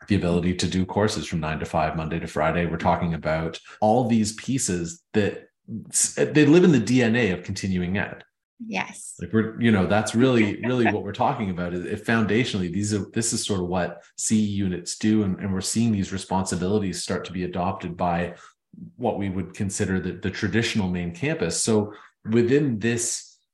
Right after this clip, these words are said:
Speaker 1: dynamic, what role do you see sort of continuing and workforce ed divisions playing in,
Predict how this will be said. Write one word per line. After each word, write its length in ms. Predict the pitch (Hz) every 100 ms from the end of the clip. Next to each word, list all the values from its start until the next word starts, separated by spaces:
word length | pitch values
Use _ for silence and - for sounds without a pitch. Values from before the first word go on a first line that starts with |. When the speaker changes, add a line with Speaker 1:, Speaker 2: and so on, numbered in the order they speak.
| _ _ _ _ _ _
Speaker 1:
dynamic, 800 | 123 113 104 131 110 - - - _ _ -
what 340 | 107 165 -
role 240 | 113 117 104
do 120 | 98
you 180 | 95 107
see 360 | - 107 104
sort 200 | 98 95
of 60 | 90
continuing 500 | 101 - 107 101 92
and 80 | 87
workforce 500 | 92 92 90 85 92
ed 180 | 110
divisions 420 | 135 85 82 82 -
playing 400 | 110 110 104 95
in, 200 | 92